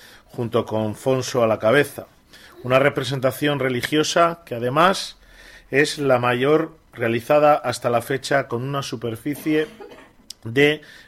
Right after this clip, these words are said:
veintiún metros cuadrados y más de ochenta figuras. La maqueta recrea con gran precisión nueve escenas de la Pasión de Cristo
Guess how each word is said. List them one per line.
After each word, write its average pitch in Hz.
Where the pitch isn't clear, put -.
veintiún 123
metros 160
cuadrados 135
y 120
más 127
de 113
ochenta 110
figuras. -
La 117
maqueta 160
recrea 160
con 135
gran 165
precisión 156
nueve 160
escenas 143
de 127
la 113
Pasión 170
de 156
Cristo 156